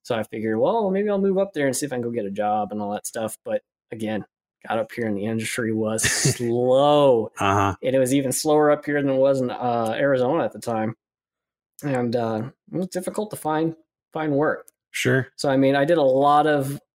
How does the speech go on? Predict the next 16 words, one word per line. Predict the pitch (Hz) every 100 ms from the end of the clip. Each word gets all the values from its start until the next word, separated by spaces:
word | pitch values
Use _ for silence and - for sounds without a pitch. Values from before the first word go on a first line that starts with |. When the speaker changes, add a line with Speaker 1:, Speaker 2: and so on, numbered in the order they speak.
| -
Speaker 1:
over | 143 139 143 143 139 131
the | 127
phone | - 127 127 131 127 - _
consulting | 127 113 - 120 - 113 107
with | 110 104 - _ _ _ _
some | - 135
of | 113
the |
companies | 107 110 110 107 107
I | 107
have | 104
associated | 101 107 101 107 104
with | 104 107
in |
the | 104
past | - 104 104 -